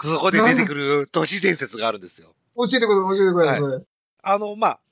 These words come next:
Speaker 2: 二人がね、心のつな-、つながり以外でつながってるとしたら何でしょうっていうところに出てくる。
Speaker 1: え？え？
Speaker 2: そこで出てくるのが、まあ、夜の生活でしょうよと。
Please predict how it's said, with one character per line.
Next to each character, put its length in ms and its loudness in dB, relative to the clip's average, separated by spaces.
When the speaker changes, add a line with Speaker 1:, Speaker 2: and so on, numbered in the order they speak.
Speaker 2:
二 240 -2
人 100 0
が 80 0
ね、 240 -8
心 380 -2
の 100 -6
つ 180 -10
な-、 100 -6
つ 140 -10
な 100 -4
が 120 -2
り 180 -4
以 40 -6
外 160 -2
で 100 -16
つ 140 -8
な 80 -6
が 140 -2
っ 40 -6
て 200 -16
る 80 -20
と 100 -20
し 120 -4
た 100 -10
ら 80 -20
何 240 -4
で 80 -18
し 100 -8
ょ 160 -8
う 40 -4
っ 20 0
て 60 -4
い 20 -12
う 40 -14
と 100 -8
こ 140 -8
ろ 60 -12
に 100 -18
出 140 -14
て 80 -16
く 100 -20
る。 120 -20
Speaker 1:
え？ 60 -12
え？ 60 -10
Speaker 2:
そ 140 -2
こ 140 -2
で 100 -2
出 120 -2
て 100 -6
く 100 -12
る 80 -12
の 80 -6
が、 320 -4
ま 120 0
あ、 180 -4
夜 220 -2
の 100 2
生 140 -2
活 200 -6
で 80 -6
し 120 -2
ょ 80 -4
う 40 -14
よ 140 -20
と。 60 -20